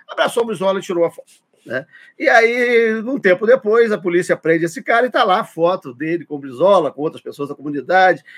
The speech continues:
é, no porta-retrato da casa dele, né? Aí a imprensa caiu de pau. Aí falou assim, "Olha, é, eu já, eu saio por aí fazendo campanha, eu não peço identidade às pessoas, nem folha de antecedentes criminais, né?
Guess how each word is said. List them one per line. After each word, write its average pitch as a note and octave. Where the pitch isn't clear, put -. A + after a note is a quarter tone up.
é, E3+
no F#3+
porta-retrato G3+
da D#3+
casa C3+
dele, -
né? C#3
Aí E4+
a C#4
imprensa D#3+
caiu C#3+
de -
pau. -
Aí G3+
falou G#3
assim, G3
"Olha, G3+
é, D#3+
eu G#3+
já, D4
eu F4+
saio D4+
por C#4+
aí F#3
fazendo E3+
campanha, E3
eu A3+
não -
peço F#4
identidade F3
às D#3
pessoas, F3+
nem F#3+
folha F#3
de D#3+
antecedentes D#3
criminais, C#3+
né? E3